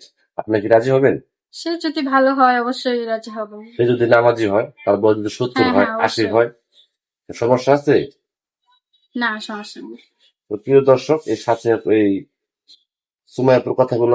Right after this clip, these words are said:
Speaker 1: আপনারা শুনলেন। সুমাইয়া আপু রিয়েল লাইফে অসহায় মানুষ, গ্রামের বাড়ি হচ্ছে ধামরাই। মা বাবা অসুস্থ,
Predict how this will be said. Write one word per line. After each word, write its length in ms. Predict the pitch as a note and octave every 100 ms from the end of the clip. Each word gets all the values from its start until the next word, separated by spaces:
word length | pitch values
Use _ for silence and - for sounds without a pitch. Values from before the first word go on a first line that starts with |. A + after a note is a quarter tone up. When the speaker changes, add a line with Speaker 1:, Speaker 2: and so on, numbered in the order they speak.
| A#2+
Speaker 1:
আপনারা 240 | A#2+ A2+
শুনলেন। 380 | G#2+ B2+ A#2 A#2+
সুমাইয়া 420 | B2+ - A#2 A2+ A2
আপু 200 | A2 A2 - _ _ _ _ _
রিয়েল 240 | G2 A#2 B2
লাইফে 340 | B2+ A#2 A#2+
অসহায় 380 | A#2+ A#2 G#2+ G#2+ G2+
মানুষ, 220 | G#2+ C#3 - _ _ _ _ _ _ _ _ _ _ _ _ _
গ্রামের 280 | G#2 A2 A2+
বাড়ি 160 | G#2+ G#2
হচ্ছে 260 | G2+ - G#2
ধামরাই। 680 | - _ F2 G#2 G#2 C#3 - _ _ _ _ _ _ _ _ _ _ _ _ _ _ _ -
মা 140 | A#2+
বাবা 220 | B2+ B2 A#2+
অসুস্থ, 320 | A#2+ A2+ -